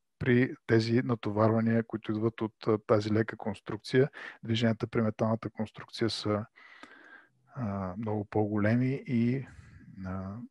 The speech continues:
съчетано с, а, а, въздействието на, на У В лъчите и на циклите на замръзване и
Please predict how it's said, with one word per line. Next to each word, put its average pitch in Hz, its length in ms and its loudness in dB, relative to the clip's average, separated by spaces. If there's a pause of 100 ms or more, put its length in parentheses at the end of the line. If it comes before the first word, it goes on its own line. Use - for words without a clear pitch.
(160)
съчетано 110 520 -2
с, - 380 -4
а, 107 200 0 (1400)
а, 110 360 -2 (380)
въздействието 113 640 2
на, 107 280 4
на 117 140 0
У 113 100 2
В 113 160 4
лъчите 117 600 6 (600)
и 127 80 0
на 110 100 0
циклите 123 460 -2
на 113 80 4
замръзване 113 520 2
и 107 40 0